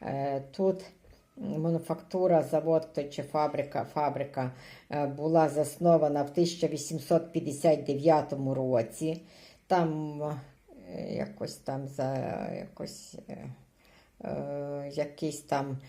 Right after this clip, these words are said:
німець ту фабрику тримав, потім він її закрив, потім викупив ще якийсь другий. І, і до, е, сеї пори та фабрика ніби, ні, вона закрилась, закрилась, але останній там було в тисяча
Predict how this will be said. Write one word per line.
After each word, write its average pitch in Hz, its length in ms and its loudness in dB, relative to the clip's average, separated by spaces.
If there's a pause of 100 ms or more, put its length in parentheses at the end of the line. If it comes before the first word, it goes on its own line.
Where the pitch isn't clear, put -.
(180)
німець 143 520 -4
ту 127 260 -2
фабрику 131 600 -2
тримав, 151 600 -2
потім 143 260 -2
він 139 440 -6
її 127 320 -4
закрив, 160 560 2
потім 151 240 -2
викупив 143 580 -4
ще 160 260 4
якийсь 165 400 0
другий. 160 440 0 (760)
І, 151 420 -2 (580)
і 185 460 2
до, 170 720 8
е, 165 400 2
сеї 175 360 4
пори 175 360 4
та 170 180 -2
фабрика 147 540 0
ніби, 139 360 0 (220)
ні, 160 260 0
вона 156 260 0
закрилась, 143 680 2
закрилась, 127 540 0
але 127 200 2
останній 151 580 -2
там 143 260 -4
було 143 220 -4
в - 120 -10
тисяча 143 520 -6